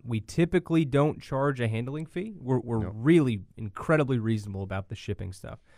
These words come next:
Speaker 1: Um, but, you know, in regards to jewelry, things of that nature, we will ship that. Just be sure to reach out to us ahead of time to make sure that you need it shipped. And then obviously for firearms,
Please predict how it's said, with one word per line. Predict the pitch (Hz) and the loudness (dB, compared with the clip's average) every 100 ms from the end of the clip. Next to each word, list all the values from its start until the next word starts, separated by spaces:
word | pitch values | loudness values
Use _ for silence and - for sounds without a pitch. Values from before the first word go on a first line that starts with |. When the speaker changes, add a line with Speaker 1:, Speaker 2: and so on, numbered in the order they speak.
| _ - | _ -8
Speaker 1:
Um, | - 104 98 95 _ _ _ | 0 0 0 -6 _ _ _
but, | 123 117 120 | 0 0 0
you | 120 | -2
know, | 110 | -2
in | |
regards | 104 107 104 98 | -4 -6 -6 -8
to | - 95 | -12 -12
jewelry, | 98 135 160 151 151 143 139 - | -8 0 2 4 2 0 -4 -10
things | 131 120 | -8 -4
of | |
that | 113 92 | -4 -2
nature, | 110 110 113 110 | -2 -2 -4 -6
we | 123 120 | -2 -2
will | 120 127 | 2 0
ship | - 127 - | 0 -4 0
that. | 117 117 | -2 -2
Just | 120 127 - _ _ - 117 | -4 -6 -6 _ _ -12 2
be | 135 165 | 4 4
sure | - 180 | 2 0
to | 135 | 0
reach | 113 117 117 | -2 -2 0
out | 113 | -2
to | 113 | -4
us | 110 | -6
ahead | 101 101 | -4 -4
of | 101 | -4
time | - 98 | -6 -6
to | 95 | -6
make | 90 - | -8 -8
sure | 104 | -8
that | 92 | -8
you | 101 | -8
need | 90 98 | -8 -10
it | - | -12
shipped. | - 92 - | -8 -6 -4
And | 104 | -4
then | 104 | -2
obviously | 101 101 - 101 | -4 -6 -8 -10
for | 101 101 | -8 -4
firearms, | 127 127 123 117 113 110 | 2 4 4 4 2 -2